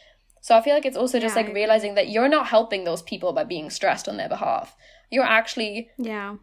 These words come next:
Speaker 1: like, you're not helping yourself and you're not helping the team, even though you feel like
Speaker 2: Yeah.
Speaker 1: it's on you to take on that, all of that emotional burden. And first of all, yeah, trust them that they can handle that, that burden themselves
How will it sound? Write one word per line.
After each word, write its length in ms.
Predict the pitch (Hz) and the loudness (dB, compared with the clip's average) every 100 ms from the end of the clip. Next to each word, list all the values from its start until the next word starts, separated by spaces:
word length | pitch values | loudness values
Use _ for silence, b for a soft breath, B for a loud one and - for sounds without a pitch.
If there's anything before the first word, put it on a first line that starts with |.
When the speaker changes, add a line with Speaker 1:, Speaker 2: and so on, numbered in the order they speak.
| _ | _
Speaker 1:
like, 160 | 240 240 | -2 0
you're 80 | 240 262 | 2 2
not 60 | |
helping 260 | 262 262 233 | 2 0 -2
yourself 480 | 196 190 190 226 - | -2 -2 2 0 2
and 180 | 240 262 | 2 2
you're 100 | 233 196 | 2 0
not 80 | |
helping 300 | 185 - 180 | -2 -4 -8
the 60 | 180 - | -10 -10
team, 220 | - - | -8 -8
even 240 | - 220 220 | -4 -2 0
though 80 | 202 202 | -2 -4
you 80 | 208 | -10
feel 240 | - 202 | -4 0
like 240 | 190 185 - | 2 0 -4
Speaker 2:
Yeah. 340 | 233 220 208 214 | -12 -12 -12 -6
Speaker 1:
it's 180 | 220 220 | -4 4
on 220 | 226 226 | 4 4
you 160 | 214 202 | 0 -4
to 100 | - | -6
take 240 | 214 196 - | -6 -6 -4
on 160 | 202 | -4
that, 240 | 202 - - _ | -4 -6 -14 _
all 220 | 220 208 | -6 -2
of 120 | 196 | 0
that 220 | 196 196 - | 0 0 -2
emotional 380 | 190 190 185 | -4 -6 -8
burden. 500 | 180 202 196 156 175 b b b | 0 2 2 0 -2 b b b
And 100 | 220 | 2
first 120 | 277 320 | 4 4
of 60 | |
all, 80 | 285 | 4
yeah, 120 | 208 | 4
trust 420 | - - 262 269 | 2 2 2 4
them 240 | - 208 262 | 4 4 2
that 160 | 233 | 0
they 140 | 180 196 | 0 -4
can 160 | 208 | -4
handle 340 | 202 202 202 202 | -4 -4 0 0
that, 280 | 208 - - | 0 -4 -4
that 200 | - 214 | 0 0
burden 280 | 220 208 214 | 4 2 2
themselves 680 | 175 190 220 220 254 311 - | -6 -2 2 4 4 0 -10